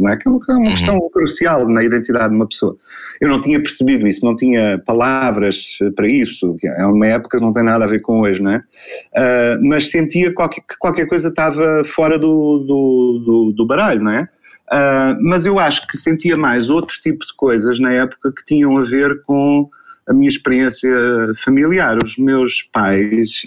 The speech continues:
Speaker 1: e, portanto, assim, a minha família mais nuclear, ah, nunca, ah, como é que eu, como é que eu hei de explicar? Só com exemplos é que posso explicar isso. Por exemplo, nunca tivemos nenhuma espécie de educação religiosa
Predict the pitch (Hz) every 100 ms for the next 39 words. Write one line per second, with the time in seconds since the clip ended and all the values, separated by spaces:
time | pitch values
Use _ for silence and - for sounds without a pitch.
0 | 107 110 101 98 - 113 110 - 117 110
1 | 110 - 113 113 104 101 95 92 - -
2 | 107 107 113 101 98 101 113 _ _ -
3 | - - 123 123 123 120 120 120 123 131
4 | 143 160 151 - 147 139 135 120 117 -
5 | - 117 113 113 110 - 143 135 139 131
6 | 147 147 151 143 - 143 139 123 - 170
7 | 160 151 131 123 110 120 110 - 123 110
8 | - 110 107 110 101 101 - - - -
9 | - 151 143 127 143 185 185 165 170 139
10 | 143 160 143 160 147 143 135 131 135 131
11 | - - - 131 123 127 113 104 85 90